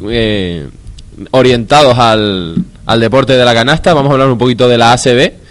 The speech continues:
que ayer, eh, tuvieron lugar los primeros enfrentamientos de las semifinales. Para recordar, el, eh, Madrid perdió en casa contra el Caja Laboral siete uno, ocho uno, con un gran Masi Lampe, veintiún puntos y once rebotes.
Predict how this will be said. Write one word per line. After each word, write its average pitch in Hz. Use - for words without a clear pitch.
que 113
ayer, 120
eh, 104
tuvieron 123
lugar 131
los 127
primeros 123
enfrentamientos 120
de 120
las 113
semifinales. 117
Para 120
recordar, 127
el, 107
eh, 82
Madrid 113
perdió 123
en 113
casa 127
contra 110
el 104
Caja 123
Laboral 117
siete 120
uno, 117
ocho 110
uno, 139
con 113
un 107
gran 110
Masi 107
Lampe, 123
veintiún 107
puntos 107
y 107
once 104
rebotes. 127